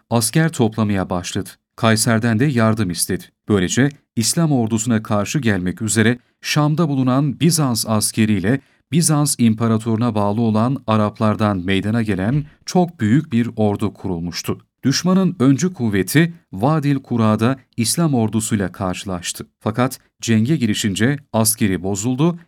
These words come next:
ve kendisi öldürüldü. İslam ordusu oradan kalkıp Me'an'a vardıklarında yüz bin kişiden fazla mükemmel bir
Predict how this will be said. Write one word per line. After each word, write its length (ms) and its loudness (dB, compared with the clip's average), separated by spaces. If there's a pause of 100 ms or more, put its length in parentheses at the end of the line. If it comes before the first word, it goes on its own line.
ve 140 2
kendisi 500 -4
öldürüldü. 560 -6 (200)
İslam 360 2
ordusu 420 0
oradan 420 0
kalkıp 580 0 (280)
Me'an'a 720 2
vardıklarında 800 -2 (240)
yüz 300 2
bin 140 0
kişiden 500 -4
fazla 480 0
mükemmel 640 -2
bir 240 0